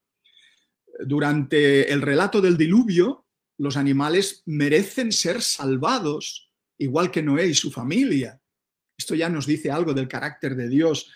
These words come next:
en relación a, a los seres vivos, a los animales. Eh, cuando llegamos al Nuevo Testamento vemos cómo Jesús nace en un pesebre, que era el lugar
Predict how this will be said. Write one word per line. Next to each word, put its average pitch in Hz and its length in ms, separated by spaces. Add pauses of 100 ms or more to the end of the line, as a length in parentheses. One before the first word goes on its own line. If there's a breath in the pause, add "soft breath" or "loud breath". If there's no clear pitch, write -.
(160 soft breath)
en 131 120
relación 135 480
a, 120 320
a 120 100
los 120 120
seres 131 260
vivos, 160 520 (120)
a 127 80
los 120 140
animales. 131 680 (920 loud breath)
Eh, 143 460
cuando 151 240
llegamos 196 400
al 196 140
Nuevo 196 220
Testamento 190 560
vemos 180 280
cómo 185 280
Jesús - 760 (600)
nace 190 640
en 165 160
un 175 160
pesebre, 208 640 (480)
que 156 140
era 160 160
el 202 80
lugar 202 580